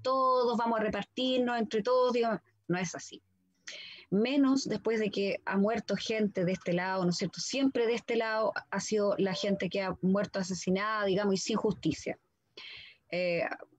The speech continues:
para mí, la muerte de Matías fue simplemente que después de la dictadura se llevaron a uno de nuestros niños. Era uno de nuestros niños,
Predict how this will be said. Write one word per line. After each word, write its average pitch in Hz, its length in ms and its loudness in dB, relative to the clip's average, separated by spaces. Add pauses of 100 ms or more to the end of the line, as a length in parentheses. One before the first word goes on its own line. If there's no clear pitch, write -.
(540)
para 214 200 -2
mí, 269 400 4 (340)
la 208 160 0
muerte 208 300 0
de 196 80 2
Matías 196 440 0
fue 208 400 -2 (260)
simplemente 214 600 0
que 196 100 -2
después 202 300 -2
de 196 80 2
la 185 100 0
dictadura 208 720 0 (600)
se - 180 -2
llevaron 214 340 0
a 214 80 0
uno 214 140 2
de 202 60 4
nuestros 196 320 0
niños. 175 520 0 (160)
Era 190 180 0
uno 208 200 2
de 180 120 2
nuestros 202 540 2
niños, 214 460 0